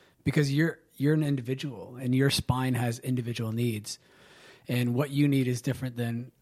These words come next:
what Nick needs. So care is gonna be based off of your necessity. And for me, a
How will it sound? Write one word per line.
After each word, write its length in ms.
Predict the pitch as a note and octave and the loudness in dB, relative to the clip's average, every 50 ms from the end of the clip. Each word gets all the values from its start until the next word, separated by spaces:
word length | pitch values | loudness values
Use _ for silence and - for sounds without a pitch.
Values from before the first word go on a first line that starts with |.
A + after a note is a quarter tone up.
| _ _ _ _ | _ _ _ _
what 180 | A#2 A2 - B2 | -20 -20 -18 -16
Nick 200 | D3+ D#3 - C3+ | -18 -16 -14 -12
needs. 360 | B2 A2+ G#2+ G#2+ G#2+ - - - - C#3 C#3 - | -12 -12 -12 -12 -12 -14 -14 -14 -16 -18 -16 -8
So 440 | - - - C#3+ C3 C3 C3+ C3+ - - _ _ _ _ _ _ _ | -6 -2 0 2 2 2 0 -2 -6 -12 _ _ _ _ _ _ _
care 320 | - - D3+ D3 D3 D3+ | -2 2 4 4 4 4
is 100 | D3 C3 | 4 2
gonna 120 | C#3+ D3 C#3 | 2 2 2
be 80 | C3+ B2 | 2 2
based 360 | G#2+ - B2 C3+ C3 - - | 2 4 4 4 2 0 -2
off 200 | A#2+ A2+ - - | -4 -6 -8 -8
of 240 | A#2 A2 G#2 G#2+ A2+ | -10 -10 -8 -8 -4
your 200 | A2+ A#2+ B2 A#2+ | -2 -2 -2 -2
necessity. 760 | A2 G#2 G#2 - B2+ A#2+ G#2+ - - G#2+ G2 G2 G2+ - - _ _ _ | -4 -6 -8 -8 -8 -8 -10 -10 -12 -14 -14 -16 -18 -20 -20 _ _ _
And 480 | B2+ B2 A#2+ A#2+ A#2 A2+ A2+ A2 A2 - _ _ - - - - - - - _ _ _ _ _ | -8 -4 -4 -2 -2 -2 -4 -4 -6 -10 _ _ -20 -20 -20 -20 -20 -20 -20 _ _ _ _ _
for 160 | - - - C#3+ | -6 -2 0 0
me, 580 | C3 C3+ C#3+ D#3 D#3 C#3+ C3 B2 B2 B2+ A#2+ - - - - _ _ _ _ _ _ _ _ _ _ _ _ - | 2 4 4 4 4 4 2 0 -2 -4 -6 -10 -14 -20 -20 _ _ _ _ _ _ _ _ _ _ _ _ -16
a 120 | A#2 A#2+ | -14 -14